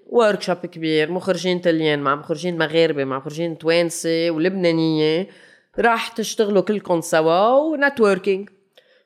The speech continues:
من كل الموجودين بيلفت لي نظري مخرج تلياني كان له خمسة وعشرين سنة بيشتغل بحبس مسرح بإيطاليا.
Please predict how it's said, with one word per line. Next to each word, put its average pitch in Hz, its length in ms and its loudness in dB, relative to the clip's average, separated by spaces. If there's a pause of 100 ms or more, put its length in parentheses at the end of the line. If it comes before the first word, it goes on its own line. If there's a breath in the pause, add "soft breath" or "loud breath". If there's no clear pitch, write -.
من 220 180 4
كل 359 340 6
الموجودين 196 720 0
بيلفت 233 380 -2
لي 208 80 2
نظري 185 500 0
مخرج 202 560 -2
تلياني 175 840 0
كان 175 160 -2
له 196 160 -2
خمسة 226 380 -4
وعشرين 170 340 -2
سنة 185 200 -6
بيشتغل 170 380 -8
بحبس 156 680 -8
مسرح 160 600 -4 (500)
بإيطاليا. - 640 -8